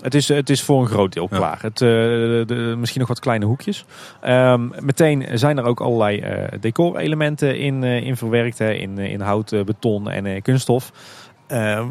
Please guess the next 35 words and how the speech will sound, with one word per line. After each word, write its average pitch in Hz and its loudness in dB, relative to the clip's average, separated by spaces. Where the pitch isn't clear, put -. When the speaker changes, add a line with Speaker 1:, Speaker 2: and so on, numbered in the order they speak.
Speaker 1:
wat 139 4
ik 139 4
wel 180 2
opvallend 160 0
vond, 123 -2
is 117 -2
dat, 123 -2
eh, 113 2
dat 117 -2
het - -14
toch 190 0
een 165 -4
beetje 113 0
een 110 -4
ander 151 -6
stijltje 165 -2
heeft. 175 -6
Eh, 120 0
niet 147 -2
die 117 -6
doorkomende, 110 0
doorpiepende 113 -4
baksteentjes, 110 -2
maar 104 -2
meer 104 0
wat, 98 -2
wat 101 -8
grovere 147 -2
blokken 151 -4
steen 156 -6
lijkt 143 -6
het 123 -4
wel. 151 -4
Die 151 -8
hebben 131 -4